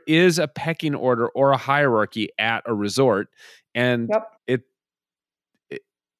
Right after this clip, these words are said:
Speaker 1: the clients, you know, the customers are at the top, and they, uh, I'm guessing they get what they want most of the time. So I wonder how that has affected you, or if that's part of why you're drawn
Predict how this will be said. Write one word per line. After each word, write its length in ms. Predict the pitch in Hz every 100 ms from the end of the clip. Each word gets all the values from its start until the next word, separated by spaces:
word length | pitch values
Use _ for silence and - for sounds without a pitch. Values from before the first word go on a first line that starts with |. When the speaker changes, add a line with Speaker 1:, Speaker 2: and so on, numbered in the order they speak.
| _ _
Speaker 1:
the 160 | 117 117
clients, 760 | - 156 156 160 143 120 -
you 160 | - 131
know, 200 | 117 117
the 60 | 117
customers 760 | - 135 - 131 117 110 104 -
are 460 | 107 101 104 104 107 _ _ -
at 120 | 107
the 60 | -
top, 340 | 175 - - -
and 240 | 107 107 104
they, 260 | 104 104 101 _ _ _ _ - - -
uh, 460 | 104 101 98 92 - _ _
I'm 280 | 98 104 104
guessing 340 | 98 113 123
they 140 | 113 104
get 260 | - 110
what 100 | 110
they 100 | 113
want 220 | 104 139 -
most 160 | 104
of 60 | 101
the 60 | 110
time. 140 | 98
So 260 | 92 113 98 - - _ - - _ _ _ _
I 140 | 131 147
wonder 680 | 147 185 208 214 175 160 - _ _ _ _ _ _ _ _ _ -
how 280 | - 170 165
that 360 | 165 151 - _
has 180 | - 135
affected 440 | 131 135 120 123 110
you, 100 | 113
or 80 | 113
if 160 | 104
that's 300 | - 127 131
part 300 | - - 131
of 100 | 117
why 160 | 110 110
you're 160 | 110 104
drawn 480 | 92 107 104 101